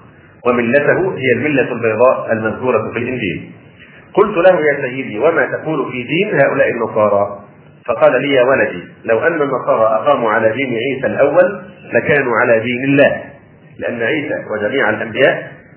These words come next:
دينهم دين الله عز وجل، ولكنهم بدلوا وكفروا". فقلت له: "يا سيدي، وكيف الخلاص من هذا الأمر؟" فقال: "يا ولدي، بالدخول في دين الإسلام".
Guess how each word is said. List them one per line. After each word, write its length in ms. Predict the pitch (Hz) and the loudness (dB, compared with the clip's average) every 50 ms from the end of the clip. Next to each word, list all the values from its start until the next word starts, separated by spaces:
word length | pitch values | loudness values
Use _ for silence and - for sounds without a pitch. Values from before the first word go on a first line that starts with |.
| - - - | -20 -20 -18
دينهم 640 | 98 110 143 170 175 156 147 139 170 190 196 - - | -12 -6 -2 -2 0 2 2 2 0 -2 -2 -6 -8
دين 320 | - 123 139 135 131 120 | -4 -2 0 0 2 0
الله 400 | 113 117 123 127 123 131 131 120 - | 0 2 4 4 4 4 0 0 0
عز 240 | - 117 110 107 117 | 0 -2 0 2 2
وجل، 360 | 110 - 104 98 92 85 85 - - - - - - - - | 2 2 2 0 0 -2 -2 -6 -14 -18 -20 -20 -10 -6 -4
ولكنهم 600 | 113 117 - - 107 117 139 139 127 107 101 98 | -2 -2 -2 -4 -2 -2 -2 0 0 -2 -2 -2
بدلوا 520 | 104 110 - - 127 139 170 180 202 214 | -2 -2 0 2 2 2 4 4 2 0
وكفروا". 680 | 214 - 120 117 113 127 110 107 107 98 101 95 92 92 95 - - - - - - - - - - - - - - - - - | -2 -2 -4 -4 -2 -2 -2 -2 -2 -4 -2 -4 -6 -8 -12 -16 -20 -20 -20 -20 -20 -20 -20 -20 -20 -20 -20 -20 -20 -20 -4 -2
فقلت 440 | 127 - 196 214 202 208 156 165 175 | 0 2 2 2 2 2 2 4 4
له: 180 | 170 160 143 | 4 4 4
"يا 180 | 151 151 139 139 | 2 2 2 0
سيدي، 580 | - 127 123 135 151 139 120 110 101 92 - - - - - - 104 | -2 -6 -6 -6 -8 -8 -8 -8 -10 -12 -14 -16 -20 -20 -16 -6 -4
وكيف 420 | 117 117 - 170 165 151 127 113 | -4 0 0 0 0 0 0 -2
الخلاص 720 | 117 113 107 - 120 117 135 143 147 175 185 190 202 196 - | -2 -2 -2 -4 -2 2 4 4 4 2 2 -2 -2 -2 -4
من 160 | 120 113 110 | -6 -4 -2
هذا 220 | 120 120 113 113 | 0 0 0 0
الأمر؟" 260 | 107 104 107 104 98 104 104 101 98 - - - - - - - - - - | -2 -2 -4 -4 -4 -6 -6 -6 -10 -14 -18 -20 -20 -20 -20 -20 -18 -6 -4
فقال: 300 | 117 - 147 151 143 135 | -2 2 4 4 4 6
"يا 140 | 131 131 127 | 4 4 4
ولدي، 440 | 135 160 160 147 117 107 107 98 92 | 4 4 4 4 2 -2 -4 -8 -8
بالدخول 600 | - 135 127 127 123 101 - 147 151 151 151 - | -8 -8 -6 -6 -8 -6 -4 -2 -2 -2 -2 -4
في 140 | 135 113 | -6 -6
دين 220 | 107 113 117 117 131 135 | -6 -6 -6 -6 -6 -6
الإسلام". 360 | 139 143 139 165 180 175 151 | -6 -8 -2 2 2 2 2